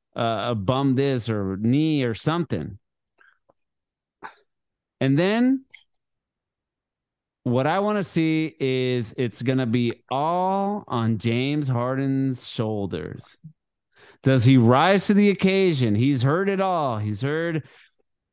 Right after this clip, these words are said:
uh, James, all the, all the, all the names people call him. What do they call him? Playoff, <laughs> playoff James or whatever the fuck. He, he's,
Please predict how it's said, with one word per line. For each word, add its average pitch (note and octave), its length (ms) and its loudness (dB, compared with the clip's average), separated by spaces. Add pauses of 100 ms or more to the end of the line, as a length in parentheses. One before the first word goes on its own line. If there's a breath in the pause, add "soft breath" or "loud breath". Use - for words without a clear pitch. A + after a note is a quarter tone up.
uh, B2 300 -2
James, C#3 640 -2
all C3+ 240 -4
the, D3 160 -2
all C3+ 200 -2
the, D3+ 100 0
all C3 420 -2
the C3+ 380 -2
names C3 420 -2
people C3+ 300 -4
call B2+ 360 -4
him. G#2 400 -4
What A2+ 180 -2
do D3 60 -2
they D3+ 120 -2
call D#3 180 -4
him? D3 60 -6
Playoff, C#3 400 -2
<laughs> - 80 -10
playoff D3 560 -2
James C#3 480 0
or B2 40 0
whatever B2 280 -2
the A#2 80 -2
fuck. A#2 160 -4
He, C3 260 0
he's, B2 380 -4